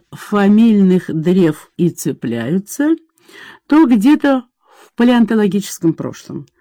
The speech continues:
Бобр из подотряда белкообразных, а андатра – мышеобразных. Андатра, как и бобр-строитель. Правда, она не воздвигает величественных плотин,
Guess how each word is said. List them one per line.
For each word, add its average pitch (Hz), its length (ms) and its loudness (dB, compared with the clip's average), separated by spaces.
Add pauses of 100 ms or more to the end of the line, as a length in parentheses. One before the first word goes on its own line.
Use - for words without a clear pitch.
(240)
Бобр 156 760 -2 (260)
из 170 200 -4
подотряда 165 1040 -2
белкообразных, 139 1500 -4 (560)
а 143 240 -6
андатра – 156 1040 -4 (140)
мышеобразных. 131 1160 -4 (840)
Андатра, 233 640 2
как 262 240 -2
и 277 40 0
бобр-строитель. 233 960 -2
Правда, 220 400 -2
она 220 380 0
не 208 160 0
воздвигает 214 640 -2
величественных 139 800 -6
плотин, 175 560 -6